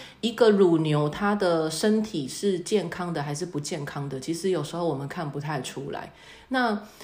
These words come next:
像我们自己讲，为什么说种植物也是吼，你要知道说这个植物，像现在很多人会讲就是大豆基因它是不是用非基因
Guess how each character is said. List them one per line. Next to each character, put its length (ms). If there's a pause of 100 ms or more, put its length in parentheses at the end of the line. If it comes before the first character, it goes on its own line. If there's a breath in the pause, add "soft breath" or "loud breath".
像 220
我 40
们 160
自 80
己 80
讲， 200
为 100
什 100
么 140
说 300
种 280
植 220
物 160
也 180
是 240
吼， 200
你 100
要 160
知 180
道 160
说 160
这 120
个 80
植 200
物， 120
像 180
现 240
在 140
很 120
多 140
人 100
会 140
讲 180
就 140
是 240
大 300
豆 180
基 260
因 140
它 160
是 140
不 80
是 240
用 320
非 280
基 220
因 400